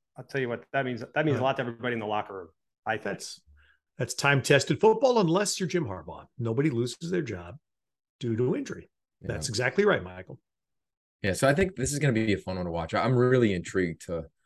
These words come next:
Speaker 3: to get up there and check it out. Uh, a bunch of competitive games, I think, will happen on Saturday. The biggest one with the most at stake is the one in Eugene,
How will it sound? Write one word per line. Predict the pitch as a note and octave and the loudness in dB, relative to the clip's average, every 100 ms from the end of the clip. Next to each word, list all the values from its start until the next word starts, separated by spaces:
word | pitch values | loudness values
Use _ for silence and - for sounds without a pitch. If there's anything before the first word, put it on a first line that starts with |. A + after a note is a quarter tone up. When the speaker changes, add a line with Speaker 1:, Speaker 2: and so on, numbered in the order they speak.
| _ _ _ _ _ | _ _ _ _ _
Speaker 3:
to | G2+ | 0
get | G#2 | 4
up | G#2 G2+ | 4 4
there | G#2 G2 | 4 4
and | F#2 | 2
check | G#2 - | -2 0
it | F2 | 0
out. | E2+ E2+ - - | 0 -2 -6 -10
Uh, | F#2 F2+ F2 E2+ | -4 -2 -2 -4
a | F#2+ | 2
bunch | B2+ - | 4 4
of | B2 F#2 _ - - | 2 2 _ -14 -4
competitive | G#2 G2+ A#2 A#2 G#2+ F#2+ | -4 0 0 2 0 0
games, | F#2+ F#2 E2+ | 0 0 -4
I | E2+ | -4
think, | G2 E2+ | -4 -2
will | F2 | 0
happen | F2+ E2+ F2+ | 2 0 0
on | F2 E2 | -2 -4
Saturday. | - F2+ E2+ E2+ E2 D#2+ - _ _ _ | -2 2 2 2 0 0 -4 _ _ _
The | G2 | -2
biggest | F#2 G2 F#2+ | 2 4 2
one | F#2+ F2 E2 D#2 D#2 | 0 -4 -4 -8 -8
with | G2+ F#2+ | -8 -2
the | |
most | F2+ E2 - | -2 -2 -6
at | |
stake | - F2 D#2+ D2+ - _ _ _ | -6 0 0 -2 -12 _ _ _
is | F#2 | -8
the | F2+ | -4
one | F2 E2+ | -4 -2
in | E2+ | -2
Eugene, | D#2+ E2+ E2+ E2 D#2 | -2 -2 -2 -2 -4